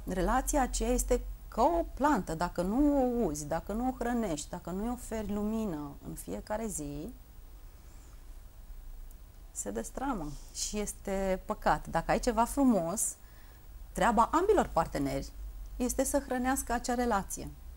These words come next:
să, să o facă să fie vie. Pur și simplu, să, să o lase să înflorească. Și spun de multe ori, le spun mereu fetelor, mai ales când se întâmplă să fie un workshop doar cu fete,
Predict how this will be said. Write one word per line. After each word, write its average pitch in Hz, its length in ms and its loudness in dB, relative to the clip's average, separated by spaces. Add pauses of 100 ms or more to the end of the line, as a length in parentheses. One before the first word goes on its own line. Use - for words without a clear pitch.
(140)
să, 233 500 0 (220)
să 226 480 -2 (380)
o 233 140 -2
facă - 460 2
să 349 140 0
fie 359 400 4
vie. 285 340 6 (640)
Pur 277 140 -4
și 294 100 -2
simplu, 247 400 2
să, 185 480 6 (1300)
să 202 420 0
o 190 120 -2
lase 226 320 0
să 233 160 0
înflorească. 214 840 0 (640)
Și - 140 -2
spun 226 280 2
de 262 80 8
multe 247 300 6
ori, 226 160 4
le 214 80 2
spun 202 220 0
mereu 214 420 4
fetelor, 175 500 0
mai 170 140 0
ales 185 140 2
când 175 300 -2
se - 100 0
întâmplă 185 280 2
să 180 120 -2
fie 180 140 -2
un 170 120 -4
workshop 170 300 -4
doar 165 220 0
cu - 60 -8
fete, 185 460 0